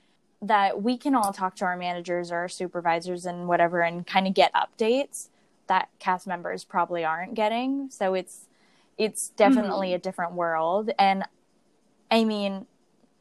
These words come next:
Speaker 1: not to be like, "Well, you chose to work there, so you have to deal with that," but more like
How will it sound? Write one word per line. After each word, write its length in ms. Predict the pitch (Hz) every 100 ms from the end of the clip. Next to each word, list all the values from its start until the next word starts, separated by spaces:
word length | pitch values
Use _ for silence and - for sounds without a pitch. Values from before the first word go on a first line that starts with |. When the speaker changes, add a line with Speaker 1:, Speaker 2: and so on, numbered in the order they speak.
| _ _ -
Speaker 1:
not 240 | 240 247 -
to 80 |
be 180 | 208 202
like, 340 | 190 175 175 -
"Well, 160 | 220 240
you 140 | 294
chose 320 | 330 370 370
to 100 | -
work 260 | 302 285 269
there, 560 | 277 262 269 269 269 269
so 320 | - 226 196
you 180 | 202 220
have 100 | 254
to 80 | 277
deal 160 | 311 294
with 100 | 226
that," 260 | 196 190 -
but 100 | 240
more 240 | 254 285
like 400 | 285 220 196 190